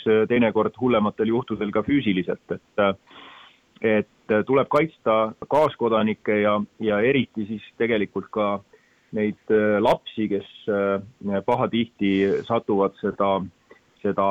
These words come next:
vägivalda pealt nägema. Ja, ja just neile kaitse pakkumine ja, ja turvalise keskkonna ja lapsepõlve pakkumine on meist, kõigi kohuseks, sest, sest, kipub niimoodi olema, et,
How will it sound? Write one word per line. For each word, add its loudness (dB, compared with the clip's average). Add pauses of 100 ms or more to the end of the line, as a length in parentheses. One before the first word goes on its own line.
(140)
vägivalda -2
pealt 0
nägema. -4 (640)
Ja, 2 (480)
ja -2
just -4
neile 2
kaitse 0
pakkumine -2
ja, 0 (180)
ja 0
turvalise 0
keskkonna -2
ja 0
lapsepõlve 0
pakkumine -6
on 0
meist, -2 (420)
kõigi 2
kohuseks, 0
sest, -4 (800)
sest, -4 (720)
kipub 0
niimoodi 4
olema, 2
et, -8